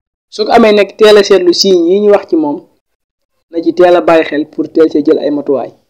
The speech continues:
Ndax bu yàggee ci biir day dem ba mujjee génn, bu génnee te fajoo ko mën naa dem ba waral cancer. Te cancer boobu bu ci àggee mën na ëppi loxo, du neex faj.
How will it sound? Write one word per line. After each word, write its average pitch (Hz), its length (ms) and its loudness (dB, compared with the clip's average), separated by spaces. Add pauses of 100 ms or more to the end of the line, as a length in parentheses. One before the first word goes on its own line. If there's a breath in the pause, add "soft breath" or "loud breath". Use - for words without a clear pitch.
(440)
Ndax 151 200 -8
bu 170 100 4
yàggee 190 280 4
ci 180 100 -4
biir 160 180 2
day 160 160 2
dem 151 160 0
ba 156 60 -4
mujjee 151 420 0
génn, 147 300 0 (400)
bu 156 140 -12
génnee 160 400 2
te 151 120 -6
fajoo 160 300 2
ko 139 100 -10
mën 151 140 -4
naa 147 120 -4
dem 147 140 -4
ba 147 80 -2
waral 143 200 -2
cancer. 143 380 -6 (480)
Te - 100 -20
cancer 156 400 0
boobu 143 300 -2 (320)
bu - 100 -16
ci - 80 -2
àggee 151 280 0
mën 151 180 -2
na - 140 -4
ëppi - 160 -2
loxo, 143 240 -2
du 151 120 -4
neex 151 240 -4
faj. - 140 -6